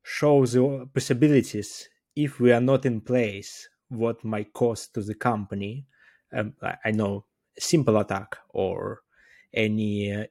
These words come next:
issues to the growing business who became popular and valuable for the fraudsters. What this mean to, to the business? And, uh, most of the time, everyone happy when it's not there, but when it's happened, everyone start to looking,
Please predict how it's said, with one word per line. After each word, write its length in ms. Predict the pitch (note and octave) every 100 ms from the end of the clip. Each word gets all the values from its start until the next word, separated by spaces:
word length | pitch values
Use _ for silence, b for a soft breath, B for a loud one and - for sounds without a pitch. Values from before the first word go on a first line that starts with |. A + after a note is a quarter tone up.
| -
issues 640 | B2+ - B2+ A#2 G#2+ -
to 160 | - A#2
the 100 | G#2+
growing 420 | A#2 C#3+ D3+ C#3
business 440 | C3+ A#2+ A#2 A2
who 380 | - A#2+ A2 A2
became 320 | G#2+ A2 A2+
popular 640 | A2+ F#3+ F#3 C#3+ B2 B2 C3
and 260 | B2 A2+
valuable 420 | A2 A2+ G#2+ G#2+ G#2+
for 160 | -
the 120 | A2
fraudsters. 680 | G2+ A#2+ G#2+ - - - - _ _ -
What 200 | A#2+ A2+
this 180 | A2
mean 320 | A#2+ A#2 A2 A2
to, 200 | A#2 G#2+
to 140 | -
the 100 | G#2
business? 680 | G#2+ A#2 A#2+ G2 F#2+ - - b b b b b _
And, 340 | G#2+ G#2 G#2+
uh, 320 | G#2+ G#2+ G#2 G2+
most 300 | A2 C3 C3+
of 80 | B2+
the 120 | B2+
time, 500 | C3+ B2 B2 B2 A#2+ _ _ _ _ _ -
everyone 480 | B2 B2 A#2+ A#2
happy 600 | G#2+ - E3 D#3 D#3 D#3 D3
when 220 | B2+ A#2+
it's 240 | A2+ -
not 200 | C#3 C#3+ B2
there, 380 | D#3 F3+ E3+
but 240 | D3 B2+ B2
when 160 | C3+
it's 180 | C3 B2
happened, 440 | - D#3+ D#3 D3 C#3
everyone 340 | A#2 B2 A#2+
start 280 | - A#2+ G#2+
to 60 | A2+
looking, 420 | A2 A2 A2